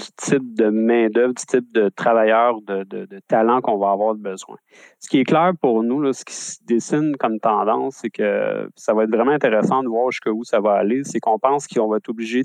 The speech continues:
dorénavant d'avoir deux propositions de valeur. Il va falloir positionner, en fait, dans un premier temps, c'est qu'il y a une réelle réflexion, là, euh, sur c'est quoi la, notre vraie promesse, à, c'est quoi le besoin, premièrement, en termes de,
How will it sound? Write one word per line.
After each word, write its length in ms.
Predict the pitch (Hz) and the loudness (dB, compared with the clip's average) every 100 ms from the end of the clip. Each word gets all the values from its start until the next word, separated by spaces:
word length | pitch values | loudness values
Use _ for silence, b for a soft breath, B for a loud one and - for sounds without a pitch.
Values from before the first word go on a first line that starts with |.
| - | 0
dorénavant 640 | 120 117 117 110 104 117 | 0 2 2 2 2 0
d'avoir 340 | 127 107 110 107 - | 2 0 0 -4 0
deux 140 | 123 | -2
propositions 640 | - 110 - 101 - 107 | 0 -4 -6 -8 -8 -8
de 60 | 104 | -4
valeur. 360 | 98 - - _ _ B B B B B B _ _ | -2 -2 -6 _ _ B B B B B B _ _
Il 60 | 117 | -2
va 80 | |
falloir 240 | 107 147 170 | 2 2 2
positionner, 880 | - 139 127 156 143 135 127 151 147 | 2 2 2 2 2 2 2 2 2
en 200 | 117 110 | 2 0
fait, 300 | 135 143 139 | 0 -2 0
dans 220 | 113 117 | 0 0
un 100 | 110 | -2
premier 320 | - 117 110 | -2 -4 -4
temps, 200 | - 151 | -2 -2
c'est 160 | - 117 - _ _ _ _ - - | 0 -2 -4 _ _ _ _ -20 -20
qu'il 160 | - 127 | -2 2
y 20 | |
a 60 | 127 | 4
une 80 | 120 | 4
réelle 460 | 127 151 147 160 | 4 4 4 4
réflexion, 720 | 127 123 - 110 - 131 135 | 2 2 2 -2 0 -2 -2
là, 180 | 143 123 123 - 120 | -2 -6 -6 -10 -8
euh, 120 | 104 | -6
sur 500 | - - 135 139 135 | -6 -2 0 0 -2
c'est 160 | - 127 | -4 -6
quoi 220 | - 160 | 0 2
la, 260 | 139 107 | 4 4
notre 240 | 98 110 107 | 2 -2 -2
vraie 200 | 117 131 | 0 0
promesse, 680 | - 123 110 117 - - - | 0 0 2 0 -2 -6 -4
à, 460 | 117 - 98 - - | 0 2 2 0 0
c'est 140 | - | 0
quoi 120 | 151 165 | 2 0
le 60 | |
besoin, 460 | 127 120 110 113 151 | 2 2 2 0 -4
premièrement, 520 | - 123 117 110 131 | -4 0 2 2 0
en 60 | 127 | 0
termes 240 | 123 120 | -4 -4
de, 240 | 110 101 | -4 -4